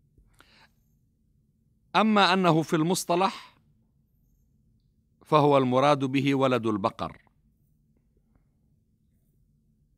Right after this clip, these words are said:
وسمي بالتبيع لأنه يتبع أمه.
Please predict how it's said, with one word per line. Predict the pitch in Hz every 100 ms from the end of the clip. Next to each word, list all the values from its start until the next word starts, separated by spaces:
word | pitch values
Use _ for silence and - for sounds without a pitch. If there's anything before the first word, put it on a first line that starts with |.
| _ _ _ _ _ _ -
وسمي | 113 110 165 147 131 123
بالتبيع | 107 113 _ 113 104 131 156 170 - _ _ _ _ _ _ _ _ _ _ _ _ _ _ _ _ _ _ _ _ _ _ -
لأنه | 101 123 135 120 98 101
يتبع | 110 135 - 92 107 123 117 -
أمه. | 135 98 82 78 78 69